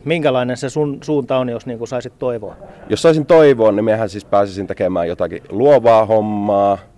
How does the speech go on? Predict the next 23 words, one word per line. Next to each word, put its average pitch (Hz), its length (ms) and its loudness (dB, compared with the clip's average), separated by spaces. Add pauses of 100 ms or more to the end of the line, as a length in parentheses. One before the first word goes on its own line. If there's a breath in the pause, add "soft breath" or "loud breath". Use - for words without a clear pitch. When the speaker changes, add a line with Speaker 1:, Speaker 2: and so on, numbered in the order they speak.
(280 soft breath)
Speaker 2:
ehkä 107 160 -8
jotain 101 240 -2
pientä 104 240 -4
johtamista, 101 540 -4
siis 98 240 -10
en 95 80 -8
tietenkään 92 320 -2
pääse, 104 320 2
koska - 260 -20
kesätyö 82 500 -6
ja 85 80 -4
ensimmäisen 92 400 -8
vuoden 101 160 -4
opiskelija 87 460 -6
olen, 76 160 -6 (340 loud breath)
mutta 104 240 -4
siis 104 280 -8
jos 95 360 -8
niin 80 180 -10
kuin 80 140 -12 (200)
ihan 90 280 -8 (100)
utopistisesti, 85 720 -8 (440 soft breath)
ää, 90 300 -2